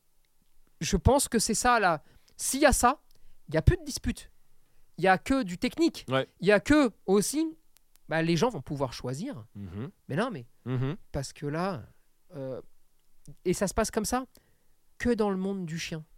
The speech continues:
Speaker 2: Mm.
Speaker 1: Enfin, en tout cas, j'ai, j'ai
Speaker 2: Ouais,
Speaker 1: pas,
Speaker 2: ouais, ouais, non, en
Speaker 1: j'ai
Speaker 2: tout
Speaker 1: pas
Speaker 2: cas,
Speaker 1: comme
Speaker 2: c'est
Speaker 1: ça.
Speaker 2: un des seuls, ouais.
Speaker 1: Putain, mais quand tu veux choisir, euh, entre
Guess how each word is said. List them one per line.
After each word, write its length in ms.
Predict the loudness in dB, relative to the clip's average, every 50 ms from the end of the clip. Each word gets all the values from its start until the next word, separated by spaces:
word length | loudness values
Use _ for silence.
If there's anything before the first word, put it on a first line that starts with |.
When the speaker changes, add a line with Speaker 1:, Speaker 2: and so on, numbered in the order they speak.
| -20 _ -8
Speaker 2:
Mm. 100 | -6 -6
Speaker 1:
Enfin, 260 | -4 -6 -8 -8 -10 -14
en 40 | -18
tout 100 | -14 -8 -6
cas, 100 | -4 -4
j'ai, 160 | -2 -4 -4 -4
j'ai 120 | -2 0
Speaker 2:
Ouais, 80 | 4 4
Speaker 1:
pas, 140 | 6 6
Speaker 2:
ouais, 180 | 6 4 4 4 4
ouais, 60 | 4
non, 180 | 4 4 2 2
en 20 |
Speaker 1:
j'ai 140 | 2 0 0
Speaker 2:
tout 40 | 4
Speaker 1:
pas 120 | 4 4 4
Speaker 2:
cas, 60 | 6
Speaker 1:
comme 80 | 4 2
Speaker 2:
c'est 60 | 2
Speaker 1:
ça. 160 | 2 0 0
Speaker 2:
un 60 | 0
des 280 | 0 -2 -2 -2 -2 -4
seuls, 240 | -6 -6 -6 -4 -4
ouais. 140 | -4 -6 -8
Speaker 1:
Putain, 360 | -8 -10 -8 -6 -6 -6 -6 -8
mais 140 | -10 -10 -10
quand 140 | -8 -10 -10
tu 140 | -8 -8 -10
veux 120 | -8 -8
choisir, 520 | -8 -8 -6 -8 -6 -6 -6 -6 -6 -4 -4
euh, 480 | -4 -4 -4 -4 -4 -4 -4 -6 -6 -8
entre 480 | -10 -12 -14 -14 -12 -10 -8 -8 -8